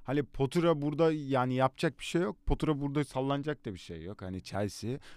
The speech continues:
Çünkü dediğin gibi çok eksik oyuncuları var. Hani nefes almalı-, nefes alamadılar. Brighton gerçekten boğdu, boğdu, duvara attı. Boğdu, boğdu.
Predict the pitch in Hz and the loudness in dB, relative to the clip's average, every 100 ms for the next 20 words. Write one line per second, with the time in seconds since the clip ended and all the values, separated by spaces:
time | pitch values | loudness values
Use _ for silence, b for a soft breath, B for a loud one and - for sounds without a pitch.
0 | B 131 139 - 135 131 156 135 101 127 | B -12 -12 -8 -4 -2 -2 -2 -4 -6
1 | 117 135 - - 135 120 117 120 117 120 | -4 -6 -8 -6 -4 -2 -2 -2 0 0
2 | 127 - 98 101 90 98 98 123 127 123 | -2 -2 -6 -6 -6 -6 -4 -2 0 0
3 | 131 123 123 117 107 107 127 143 123 104 | 0 -2 -4 -4 -4 -2 0 0 0 -2
4 | 87 85 90 110 113 117 107 107 113 110 | -6 -8 -4 -2 -2 -2 -2 -2 -4 -6
5 | 107 98 107 113 110 131 123 117 113 117 | -6 -2 0 2 2 4 4 4 2 0
6 | 110 110 113 123 123 107 98 104 110 113 | 0 2 2 0 -2 -8 -2 2 2 0
7 | 135 120 113 107 143 | -2 0 -2 -2 -4